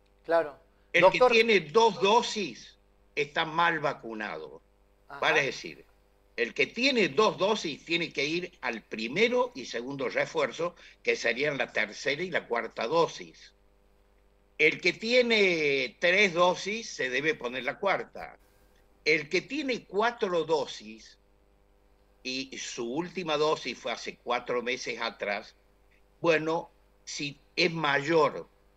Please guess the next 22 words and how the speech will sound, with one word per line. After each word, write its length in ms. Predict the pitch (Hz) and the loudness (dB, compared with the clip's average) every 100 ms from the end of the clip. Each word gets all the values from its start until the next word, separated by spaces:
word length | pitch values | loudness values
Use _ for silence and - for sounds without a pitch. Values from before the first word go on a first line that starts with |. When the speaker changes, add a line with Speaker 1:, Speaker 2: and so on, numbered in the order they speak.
| _ | _
Speaker 2:
de 280 | 113 107 101 - | -6 -4 -6 -8
sesenta 680 | - 107 120 131 127 123 | -4 -2 0 -2 -2 0
años, 320 | 123 104 104 110 - _ _ _ _ - | 0 -2 -8 -10 -18 _ _ _ _ -10
inclusive 840 | 147 151 151 147 202 214 196 175 _ _ _ _ - | -8 -4 -4 -4 -2 0 0 -2 _ _ _ _ -4
aquel 480 | 127 139 - 202 180 | -2 -2 0 0 0
que 180 | 143 113 | -6 -8
quiere 500 | - 196 170 107 87 | -4 0 2 0 -4
también 400 | - 90 104 120 | -8 -10 -8 -6
vacunarse, 580 | 110 - 107 123 - 98 | -6 -6 -4 -4 -4 -6
que 140 | 113 | -6
sea 220 | 110 180 | -2 0
menor, 560 | 139 110 123 139 120 107 - | 0 0 0 2 0 -2 0
tenga 360 | 240 233 202 | 2 2 2
o 100 | 147 | 2
no 260 | 151 170 165 | 4 2 0
tenga, 680 | 175 160 147 135 117 98 - _ - _ - | 0 -2 0 0 0 -2 -6 _ -20 _ -18
eh, 140 | 95 80 | -16 -12
enfermedades 800 | 117 123 110 123 147 156 135 110 | -10 -4 -4 -2 -2 0 -2 -2
agregadas, 680 | 104 101 113 151 160 123 98 | -4 -4 -4 -2 -2 -4 -6
digamos, 460 | 95 107 107 92 - - - | -6 -6 -6 -10 -12 -20 -14
estas 380 | - 120 - 139 - | -4 -4 -2 -6 -4
comorbilidades, 1120 | - 147 147 127 107 92 95 113 160 160 87 | -2 0 0 -2 -4 -10 -4 -2 -2 -4 -8